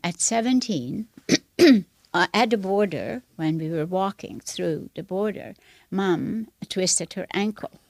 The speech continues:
She couldn't walk. And then we were in refugee camp, and then we left, and it's still,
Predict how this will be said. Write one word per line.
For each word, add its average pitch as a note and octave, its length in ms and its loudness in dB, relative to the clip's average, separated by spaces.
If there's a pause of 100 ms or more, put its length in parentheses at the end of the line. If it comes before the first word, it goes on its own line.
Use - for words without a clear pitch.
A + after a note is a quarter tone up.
(140)
She - 180 -6
couldn't - 440 -10
walk. - 460 -8 (760)
And F3+ 380 4
then G#3 360 2 (160)
we E3+ 380 0 (680)
were E3+ 180 -2
in D3+ 180 0
refugee F#3+ 520 -2
camp, F3+ 460 -4 (100)
and D#3+ 520 -6
then E3 380 0
we D3 300 -2 (100)
left, F#3+ 640 -4
and D#3+ 260 -4 (120)
it's F3 200 -2
still, A#3+ 460 2